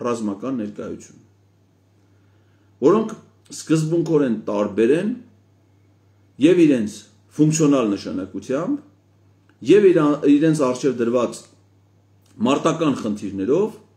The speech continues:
և նաև աշխարհագրական բաշխվածությամբ։ Դրանք են հարյուր երկու երրորդ ռուսական ռազմաբազա։ Սա Ռուսաստանի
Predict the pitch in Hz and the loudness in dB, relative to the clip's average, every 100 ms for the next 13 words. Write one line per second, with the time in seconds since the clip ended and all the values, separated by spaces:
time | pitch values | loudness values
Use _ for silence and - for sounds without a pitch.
0 | _ _ _ _ _ _ _ - 180 180 | _ _ _ _ _ _ _ 0 2 2
1 | 175 208 139 135 135 123 117 113 110 160 | 0 -2 -2 -2 -2 -2 0 -2 -2 -2
2 | 208 254 - _ 113 101 - 107 101 90 | -2 -6 -10 _ -6 -6 -4 -6 -6 -12
3 | 78 78 - _ _ _ _ _ _ 117 | -14 -16 -20 _ _ _ _ _ _ 0
4 | 143 156 127 82 78 - _ _ _ _ | 2 2 0 -6 -16 -20 _ _ _ _
5 | _ _ _ _ _ _ _ 120 147 190 | _ _ _ _ _ _ _ -2 4 6
6 | 170 165 160 208 202 214 208 127 135 135 | 6 4 4 6 6 4 2 -4 -2 -2
7 | 120 147 143 117 113 120 110 80 80 - | -2 -4 -4 -6 -6 -10 -10 -10 -12 -18
8 | - _ _ _ _ _ _ _ _ - | -20 _ _ _ _ _ _ _ _ -4
9 | 190 214 220 - - _ - 147 160 170 | 0 2 0 -6 -18 _ -4 -4 0 -2
10 | 160 160 160 208 | -2 -4 -2 -2